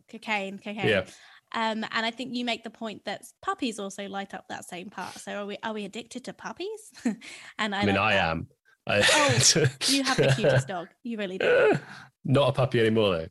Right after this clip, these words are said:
Speaker 2: But, um, yeah, she is, uh, yeah, she's a, she's a fully grown adult dog now.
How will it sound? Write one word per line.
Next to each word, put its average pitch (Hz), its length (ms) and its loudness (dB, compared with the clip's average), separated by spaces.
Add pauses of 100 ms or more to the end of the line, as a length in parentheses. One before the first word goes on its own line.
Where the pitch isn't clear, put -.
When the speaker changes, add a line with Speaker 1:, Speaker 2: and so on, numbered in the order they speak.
(160)
Speaker 2:
But, 113 160 4
um, 127 360 4
yeah, 139 420 4
she 139 260 4
is, 123 240 2
uh, 117 300 4 (1120)
yeah, 82 120 -8
she's - 220 -4
a, - 120 -8
she's 78 200 -2
a 76 40 -6
fully 78 220 -4
grown 73 220 -6
adult 73 260 -6
dog 76 200 -8
now. 71 240 -6